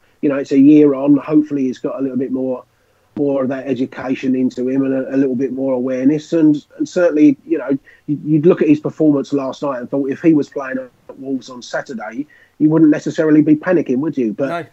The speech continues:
Speaker 1: you know, it, it's a long road for him. He, it, you know, it's like any player now. He needs to get,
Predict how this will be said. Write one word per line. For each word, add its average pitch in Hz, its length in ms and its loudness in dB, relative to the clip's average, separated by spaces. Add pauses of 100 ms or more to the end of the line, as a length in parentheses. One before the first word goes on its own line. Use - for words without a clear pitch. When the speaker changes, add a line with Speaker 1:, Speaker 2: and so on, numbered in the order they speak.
(140)
Speaker 1:
you 160 80 0
know, 143 120 -2
it, - 200 -8 (160)
it's 151 120 -8
a 165 60 6
long 185 200 6
road 160 280 2
for 135 160 -14
him. 113 160 -12
He, 123 140 -10 (100)
it, - 400 -18
you 165 120 -4
know, 143 180 -6 (140)
it's - 160 -10
like 156 200 0
any 156 180 6
player 147 340 -2
now. 147 340 2 (220)
He 135 180 -2
needs 143 300 4
to 135 80 -10
get, 147 260 -4